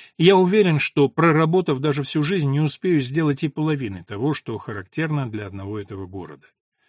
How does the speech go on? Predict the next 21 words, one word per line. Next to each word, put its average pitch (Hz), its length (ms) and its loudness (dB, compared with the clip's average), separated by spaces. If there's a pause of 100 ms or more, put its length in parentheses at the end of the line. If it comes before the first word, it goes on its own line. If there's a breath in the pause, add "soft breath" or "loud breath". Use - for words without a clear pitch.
(200)
Кстати, - 480 2
я 185 280 2
видел 202 380 2
бой 190 240 4
быков 165 480 2
на 127 140 -2
арене, 190 420 2
или 175 100 4
скорее 185 400 2
подобие 190 580 2
его, 202 200 2
поскольку 165 440 0
быков 156 300 2
было 147 240 2
много, 175 380 2
но 170 120 2
никто 151 320 0
с 143 120 -2
ними 160 160 2
не 180 140 2
бился. 110 360 -6